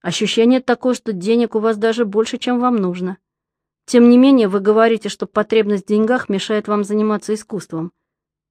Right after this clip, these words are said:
«Ну да, деньги, но всё это немного странно.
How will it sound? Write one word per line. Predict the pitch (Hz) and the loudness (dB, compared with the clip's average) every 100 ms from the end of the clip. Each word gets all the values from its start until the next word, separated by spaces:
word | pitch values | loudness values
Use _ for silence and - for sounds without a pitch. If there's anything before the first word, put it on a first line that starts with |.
| _ _ _ _ _ _ _ _ _ - | _ _ _ _ _ _ _ _ _ 0
«Ну | 233 | 2
да, | 277 196 269 311 | 2 2 2 0
деньги, | 202 160 196 277 269 185 | -2 -4 0 2 2 2
но | 185 190 185 | 0 2 0
всё | - - | -4 -2
это | 262 190 | -2 0
немного | 202 202 226 202 | -2 0 0 -2
странно. | 175 - 214 247 208 175 165 | -6 -6 0 0 2 0 -4